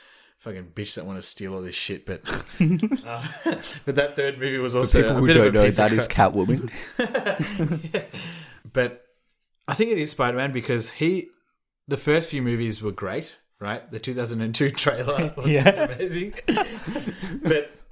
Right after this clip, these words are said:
Speaker 1: it was, I think it was the first proper super, you know, comic book superhero movie that came out, and it was kind of true to
Speaker 3: That,
Speaker 1: the
Speaker 3: that and
Speaker 1: comic
Speaker 3: X-Men,
Speaker 1: books.
Speaker 3: yeah.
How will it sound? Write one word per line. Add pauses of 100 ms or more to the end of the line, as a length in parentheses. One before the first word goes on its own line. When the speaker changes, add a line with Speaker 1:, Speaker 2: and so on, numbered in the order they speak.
(120)
Speaker 1:
it
was,
I
think
it
was
the
first
proper
super, (180)
you
know,
comic
book
superhero
movie
that
came
out, (320)
and
it
was
kind
of
true
to
Speaker 3:
That,
Speaker 1:
the
Speaker 3:
that
and
Speaker 1:
comic
Speaker 3:
X-Men,
Speaker 1:
books.
Speaker 3:
yeah.